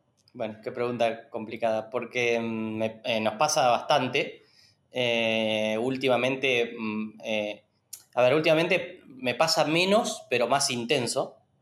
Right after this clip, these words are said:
porque las decisiones o los proyectos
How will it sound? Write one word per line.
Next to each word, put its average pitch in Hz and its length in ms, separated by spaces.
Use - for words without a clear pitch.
porque 104 560
las 104 140
decisiones 120 800
o 104 240
los 104 160
proyectos 120 840